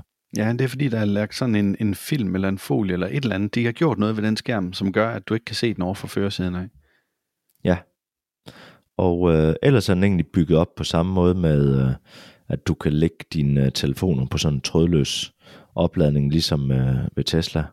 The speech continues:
Speaker 2: Det er nærmest helt magen til. Og så har du et par kopholdere, som ser ud som om, at, øh, dem skal du lige trykke ned for at have plads til koppen. Og ellers er de helt op og, og flad med. Øhm,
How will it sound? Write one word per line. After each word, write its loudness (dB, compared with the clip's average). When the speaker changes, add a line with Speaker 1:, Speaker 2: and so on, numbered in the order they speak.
Speaker 2:
Det 2
er 0
nærmest -2
helt 0
magen 0
til. -2
Og -2
så 0
har 2
du 2
et -2
par -2
kopholdere, 2
som -2
ser 0
ud 2
som -2
om, -2
at, 0
øh, 0
dem -2
skal -4
du -2
lige 2
trykke -2
ned 2
for 0
at -2
have -4
plads -4
til -16
koppen. -4
Og -2
ellers 0
er 0
de 0
helt 0
op 0
og, -4
og -4
flad 0
med. -2
Øhm, -2